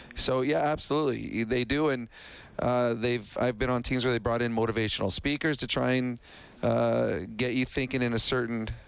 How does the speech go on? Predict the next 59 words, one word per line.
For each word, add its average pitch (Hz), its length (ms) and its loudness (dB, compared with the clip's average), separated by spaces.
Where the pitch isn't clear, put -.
uh, 113 520 0
a - 80 -2
certain 120 260 -2
way 117 320 2
before 120 400 0
games 120 440 0
or, 113 260 0
or 104 60 0
things 120 260 0
like 117 160 0
that. 127 260 0
So 151 140 -4
yeah, 165 180 2
I, 165 120 0
absolutely, 170 520 0
that 156 180 2
is 147 160 0
a, 127 400 2
a 127 80 0
lot 139 180 2
of - 140 -4
players 143 320 2
have 139 200 2
their 131 140 2
own 165 160 0
guy 110 380 -2
that 117 140 0
they 127 100 0
call 131 280 2
up 131 120 0
on 139 120 0
their 135 140 2
own. 165 280 -2
Uh, 117 140 0
who's 123 240 2
on 123 160 0
speed 135 380 -2
dial, 120 180 2
"Okay, 123 280 0
you 120 100 2
know 120 80 4
what? 131 240 0
Things 139 220 0
aren't 131 140 0
going 127 200 2
right, 123 180 2
right, 113 220 2
well, 123 300 0
well 131 340 0
for 127 160 -2
me 117 140 0
right 107 240 2
now. 113 240 2
I 113 80 2
need 127 220 2
to 123 80 -2
talk 123 300 0
to - 40 -8
someone. 107 220 -4